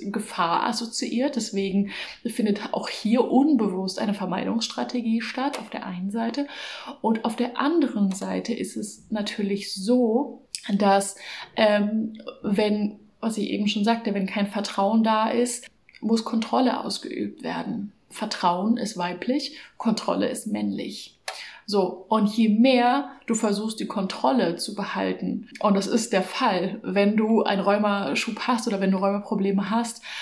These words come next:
oder wenn du irgendwelche anderen Ängste hast, Panikattacken und so weiter und so fort, dann bist du immer in dieser Ego-Rolle, ähm, in der Versuchung, die Kontrolle zu behalten.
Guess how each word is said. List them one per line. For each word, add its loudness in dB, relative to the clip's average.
oder 4
wenn 4
du 4
irgendwelche 2
anderen 0
Ängste 2
hast, 0
Panikattacken 0
und 0
so -6
weiter 0
und -4
so -6
fort, 0
dann 2
bist 2
du -4
immer 4
in 6
dieser 2
Ego-Rolle, 4
ähm, 4
in 4
der 2
Versuchung, 2
die -2
Kontrolle 0
zu -8
behalten. -6